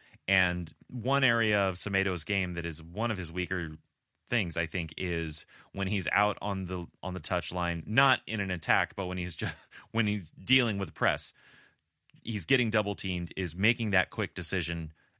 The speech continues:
and making the right decision to either put it back or put it square or put it forward. He tends to play with the ball a little bit and he's trying to work himself into position.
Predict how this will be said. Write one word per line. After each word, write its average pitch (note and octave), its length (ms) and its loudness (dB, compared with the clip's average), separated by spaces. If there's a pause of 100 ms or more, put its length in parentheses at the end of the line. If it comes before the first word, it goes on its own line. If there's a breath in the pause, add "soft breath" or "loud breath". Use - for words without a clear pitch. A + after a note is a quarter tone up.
(100)
and E2+ 340 0
making F#2 440 -2
the E2+ 120 -4
right E2 280 0
decision D#2 420 -4
to D2+ 160 -2
either D#2 340 -4 (720)
put F2+ 140 0
it - 120 -4
back B2+ 360 4 (120)
or D#2+ 220 -4
put D#2 220 -6
it D2 120 -6
square G2+ 540 2
or F2 60 -4
put F2+ 180 -4
it E2+ 80 -4
forward. F2 460 -2 (400 soft breath)
He G#2+ 240 -2
tends G#2+ 420 0
to F2+ 500 -2 (160)
play A#2+ 200 4
with A2 120 -2
the F#2+ 60 -6
ball G#2 340 4
a - 20 -2
little G#2+ 140 0
bit G2+ 260 2
and F2+ 80 -2
he's F2+ 200 -2
trying F#2 440 -2
to F2+ 120 -8
work F2+ 220 -2
himself F2 360 -2
into F2 140 -4
position. G2 500 -2